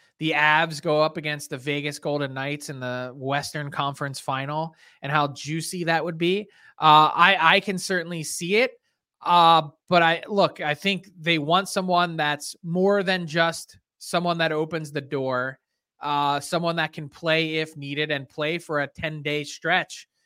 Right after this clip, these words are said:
if needed. And I think he's sort of the perfect guy and perfect temperament. That said, the Wild need to be out of the race, and Fleury needs to raise his hand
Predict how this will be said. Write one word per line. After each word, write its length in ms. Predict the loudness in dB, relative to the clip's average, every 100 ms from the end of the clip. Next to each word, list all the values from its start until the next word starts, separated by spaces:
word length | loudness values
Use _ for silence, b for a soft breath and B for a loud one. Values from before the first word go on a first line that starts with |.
| _
if 260 | -8 -8 -10
needed. 480 | -10 -6 -4 -4
And 160 | -6 -4
I 100 | -4
think 280 | -4 -6 -6
he's 240 | -6 -6
sort 180 | -4 -2
of 140 | -2
the 80 | -4
perfect 440 | -4 -2 -2 -2 2
guy 200 | 4 4
and 200 | 2 -2
perfect 420 | -4 -4 -4 -2
temperament. 580 | -2 -2 -6 -8 -10 -12 _ _ _ _ 2
That 260 | 4 4
said, 520 | 4 4 4 4 -2 -10 _ _ -4
the 80 |
Wild 400 | 4 6 6 4
need 160 | 0 -6
to 60 | -4
be 180 | 0
out 140 | 2 2
of 80 | 0
the 100 | -2
race, 520 | -2 -2 -4 -12 -16 -6
and 500 | -2 0 -2 -6 -14 _
Fleury 440 | -4 0 0 -2
needs 280 | -6 -10 -10
to 100 | -8
raise 320 | -4 -4 -6
his 160 | -10 -8
hand 580 | -4 -2 -2 -4 -10